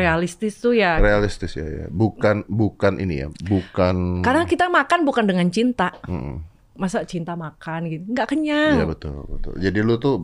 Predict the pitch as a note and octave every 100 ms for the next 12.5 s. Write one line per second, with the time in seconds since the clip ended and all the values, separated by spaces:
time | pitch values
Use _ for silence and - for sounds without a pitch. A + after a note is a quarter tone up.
0 | - F2+ F#2 - F#2 - F2+ F#2 G#2 G#2
1 | G2+ F#2 G2 F#2+ F#2+ F2 E2+ - A#2 -
2 | F#2 F#2 E2 - G#2+ A2+ A#2 A#2+ - -
3 | - - - - G2 F2+ F2+ F#2 F2 G#2
4 | B2 - - - - - - - - -
5 | - - E3 D#3 E3 F3 F2 - C#3 F3
6 | - G2 F2+ - D2+ D2+ D#2+ - - -
7 | - - G#2+ B2 B2 C3 C3+ C3+ C3 G#2+
8 | F2+ D2 A1+ D#2 - - - E2+ - F#2
9 | F#2 F2 E2+ D#2+ G1+ - - _ _ _
10 | - - - - F#2 G2 G2 G#2+ C3 B2
11 | G#2+ A2+ A#2 E2+ D#2+ D#2+ A2 G#2+ - F2+
12 | - F2+ G2 E2+